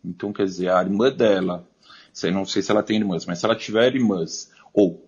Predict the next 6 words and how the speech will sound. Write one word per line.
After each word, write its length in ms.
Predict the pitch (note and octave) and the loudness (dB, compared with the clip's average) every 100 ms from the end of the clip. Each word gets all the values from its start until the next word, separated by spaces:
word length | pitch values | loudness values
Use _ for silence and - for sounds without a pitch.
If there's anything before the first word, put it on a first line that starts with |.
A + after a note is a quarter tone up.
| _ | _
quando 200 | G2+ G#2 | 0 2
ela 140 | G#2+ | 2
tiver 320 | G2+ F#2+ A#2+ G#2 | 2 2 2 2
filha, 600 | - A#2 C#3 A2 F2+ E2 _ _ _ _ _ _ - | -2 0 0 0 -4 -8 _ _ _ _ _ _ -2
alguma 400 | F#2+ F2+ G2+ F2 | 0 2 0 -2
filha, 600 | - - D3+ D3+ G2 | -2 -8 -6 0 0